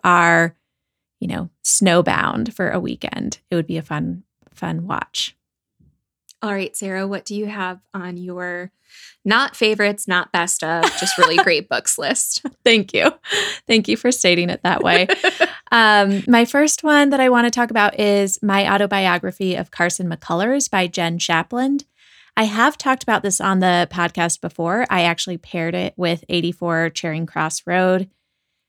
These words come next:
Speaker 1: um, because it is kind of a book about books. But when I paired it, I had really just started reading it.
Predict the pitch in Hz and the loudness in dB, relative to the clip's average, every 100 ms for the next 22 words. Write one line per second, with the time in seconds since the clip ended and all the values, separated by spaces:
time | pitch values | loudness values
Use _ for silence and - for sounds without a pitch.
0 | _ _ - 196 175 170 180 214 185 - | _ _ 0 2 2 0 -2 -4 -2 -2
1 | 175 170 - 180 165 156 - 180 - 165 | -2 -2 -4 -2 -2 -2 -4 -6 -4 -6
2 | - 311 - - 208 190 - - - _ | 0 0 0 2 4 4 2 -2 -6 _
3 | _ _ _ _ _ 208 208 196 - 180 | _ _ _ _ _ 0 2 2 0 -2
4 | 175 - 302 339 302 175 180 - - 196 | -2 -4 0 2 2 2 0 -2 0 0
5 | 185 220 185 208 220 214 165 165 170 - | 2 -2 0 2 2 0 -2 -4 -4 -4
6 | 165 165 156 175 214 254 285 | -4 -4 -6 -6 -2 -2 -2